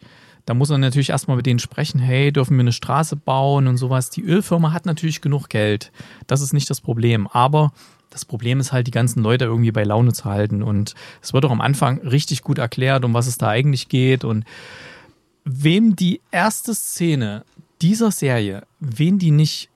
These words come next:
mitreißt, dann weiß ich auch nicht. Also dann, der, dann braucht er auch nicht weiter gucken. Da ist eine Szene,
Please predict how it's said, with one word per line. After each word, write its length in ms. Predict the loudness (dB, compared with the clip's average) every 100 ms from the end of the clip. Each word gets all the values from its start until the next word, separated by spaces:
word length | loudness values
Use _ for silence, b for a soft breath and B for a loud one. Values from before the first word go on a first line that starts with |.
| _ _
mitreißt, 720 | 2 2 0 -2 0 0 -2
dann 140 | -2 0
weiß 180 | -2
ich 120 | -4 -8
auch 220 | -10 -8
nicht. 300 | -10 -10 -4
Also 180 | -2 0
dann, 460 | 2 0 0 -2
der, 140 | -2 -4
dann 360 | -4 0 0
braucht 240 | 2 2 4
er 60 |
auch 80 | 0
nicht 160 | 0 0
weiter 180 | -2
gucken. 300 | -4 -8 -8
Da 80 | -8
ist 160 | -4 -2
eine 80 | -2
Szene, 520 | 0 2 4 4